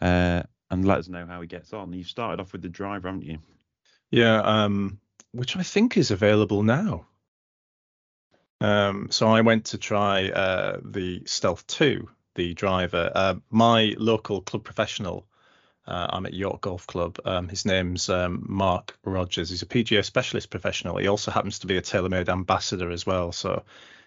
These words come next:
Speaker 2: um, he's had, um, all the kit for fittings, um, for the, for the TaylorMade Stealth range.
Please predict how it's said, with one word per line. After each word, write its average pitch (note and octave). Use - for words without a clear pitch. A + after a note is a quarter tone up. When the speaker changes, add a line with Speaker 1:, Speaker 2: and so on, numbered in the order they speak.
Speaker 2:
um, F2
he's G2+
had, F#2+
um, F2+
all G2
the F2
kit -
for -
fittings, -
um, F2+
for F#2
the, F2+
for -
the F2+
TaylorMade F#2
Stealth -
range. G2+